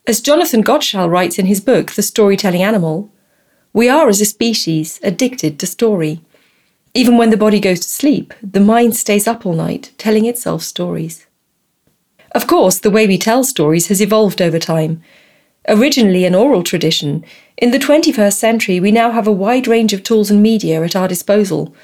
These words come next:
both for consuming as well as telling our own stories. Books, films, games, social media, to mention but a few. And new technologies such as virtual reality mean that stories are becoming increasingly immersive, allowing us to take centre stage in the story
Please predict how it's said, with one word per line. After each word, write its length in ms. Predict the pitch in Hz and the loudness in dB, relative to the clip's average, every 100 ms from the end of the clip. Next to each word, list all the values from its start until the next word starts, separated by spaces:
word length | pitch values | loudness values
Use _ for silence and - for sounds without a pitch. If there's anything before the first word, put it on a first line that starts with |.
| _ _ _ | _ _ _
both 220 | 220 220 | 0 0
for 100 | 220 | 0
consuming 800 | 214 220 208 277 285 175 165 185 - | 0 0 0 0 0 0 -2 -6 -6
as 120 | 196 | -4
well 140 | 226 220 | 0 0
as 100 | 214 | -2
telling 320 | - 220 196 | -2 0 2
our 140 | 185 | 2
own 160 | 196 196 | 2 0
stories. 560 | - 160 165 165 170 _ _ _ _ | -2 -8 -6 -6 -8 _ _ _ _
Books, 500 | 226 277 277 - - | 0 0 -2 -10 -10
films, 540 | - 220 226 226 220 - | -4 0 2 2 0 0
games, 560 | 220 226 196 170 170 | 2 2 2 -2 -6
social 380 | - 226 233 247 | -4 -2 0 2
media, 580 | 233 247 190 160 165 160 | 2 2 0 -2 -6 -10
to 100 | - | -4
mention 420 | 233 269 254 - 175 | 0 0 0 -4 -4
but 140 | 175 | -4
a 100 | 170 | -6
few. 300 | - 170 180 - _ _ _ _ _ - - | -6 -6 -6 -12 _ _ _ _ _ -10 2
And 100 | 226 | 4
new 200 | 240 320 | 4 2
technologies 800 | 294 220 208 180 170 175 170 170 | 0 -4 -2 -4 -4 -6 -6 -4
such 180 | 196 214 | -2 -2
as 120 | 208 | 0
virtual 340 | 208 214 220 | 0 0 0
reality 640 | 196 196 220 269 - 165 165 - - - | 0 0 0 -2 -2 -4 -6 -10 -16 -2
mean 180 | 240 262 | 2 2
that 140 | 349 | 2
stories 460 | - - 349 294 247 | -2 0 2 2 0
are 40 | |
becoming 360 | 226 233 226 214 | -2 -2 0 0
increasingly 580 | 202 208 240 226 208 | 0 -2 -2 0 0
immersive, 800 | 196 196 202 214 - 170 165 - _ | 2 2 0 0 -4 -10 -12 -16 _
allowing 380 | - 220 262 294 | 0 2 2 2
us 140 | 254 - | 0 -2
to 120 | 214 | -8
take 280 | - 214 208 | -2 -2 -2
centre 380 | - 247 247 | -4 -2 -2
stage 420 | 226 - 226 226 190 | -4 -4 -2 -2 -2
in 100 | 160 | -2
the 60 | |
story 480 | 160 - 160 160 - | -4 -2 -2 -2 -4